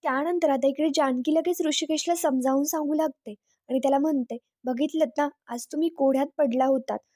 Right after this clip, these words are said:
तुम्हाला काय करावं काहीच समजत नव्हतं. अशा वेळी तुम्हाला समजवण्यासाठी सौमित्र भाऊजी आले, त्यांनीच सोडवलाय तुमचा हा सगळा गुंता."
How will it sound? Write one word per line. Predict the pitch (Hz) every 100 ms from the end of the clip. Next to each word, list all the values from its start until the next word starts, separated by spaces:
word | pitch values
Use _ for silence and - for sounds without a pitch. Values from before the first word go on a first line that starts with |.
| _
तुम्हाला | 254 262 285 285
काय | 269 269
करावं | 339 330 254 254
काहीच | 247 247 330 -
समजत | 285 262 262
नव्हतं. | 262 254 - 202 _ _ _
अशा | 262 - 330
वेळी | 349 320 269
तुम्हाला | 262 269 294
समजवण्यासाठी | 330 302 269 277 285 339 381 277 262
सौमित्र | 285 269 254 269 302
भाऊजी | 311 294 247 277
आले, | 233 208 - _ _ 285
त्यांनीच | 262 269 370 -
सोडवलाय | 359 320 302 311 302
तुमचा | 269 262 294
हा | 294
सगळा | 311 269 277
गुंता." | 269 269 240 214